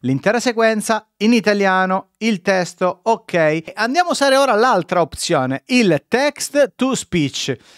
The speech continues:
che si ottiene da quest'altra voce. Seleziono il testo, perché lo posso fare solo col testo, quindi in questo caso vediamo che tante persone, vediamo sta roba,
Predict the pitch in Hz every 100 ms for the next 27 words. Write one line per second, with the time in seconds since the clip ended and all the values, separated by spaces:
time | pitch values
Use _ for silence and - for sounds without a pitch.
0 | _ - 233 175 302 320 - 175 156 180
1 | 254 - _ 165 165 170 - _ _ _
2 | _ - - 202 - 151 - 156 139 127
3 | 131 - 294 277 - 220 190 160 - 151
4 | 131 - 247 269 160 160 143 143 143 147
5 | 151 143 135 135 131 131 - 175 151 135
6 | 123 - - _ 185 190 160 156 143 170
7 | 139 127 123 156 147 127 - 180 - 185
8 | 165 156 143 - 127 123 160 214 - 143
9 | 131 151 220